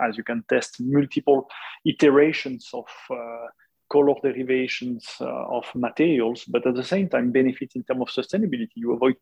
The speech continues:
to produce a, um, a product, um, and, uh, you positively impact your, your footprint. Uh, in terms of, uh, A I also, we are using A I to better forecast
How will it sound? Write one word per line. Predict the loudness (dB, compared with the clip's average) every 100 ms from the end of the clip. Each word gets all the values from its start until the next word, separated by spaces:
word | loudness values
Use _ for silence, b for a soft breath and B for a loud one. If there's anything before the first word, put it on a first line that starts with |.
| -8
to | -8
produce | -2 2 2 0 -6 -14 _ 4
a, | 6 6 6 4
um, | 4 2 0 -4 -8 -8
a | -10
product, | 2 4 4 2 -4 -14 -6 -2
um, | 0 0 -2 -6 -8 -8 -8 -8 -10 -6
and, | -4 -4 0 2
uh, | 4
you | 2 0 -4 -6 _ _
positively | 4 6 4 2 2
impact | 2 2 0 0 2
your, | 4 4 2
your | -2
footprint. | -2 -4 -4 -6 -6 -14 _
Uh, | -2
in | 0 0
terms | 0 2
of, | 0 0 0
uh, | 2 4
A | 2
I | 2 -2 -2
also, | -4 -2 0
we | 2 2
are | 0 -2 -8
using | -8 -4 0 0
A | 0 0
I | 0 0 -4
to | -6
better | -4 -4 -6 -4
forecast | -6 -4 -4 -4 -8 -14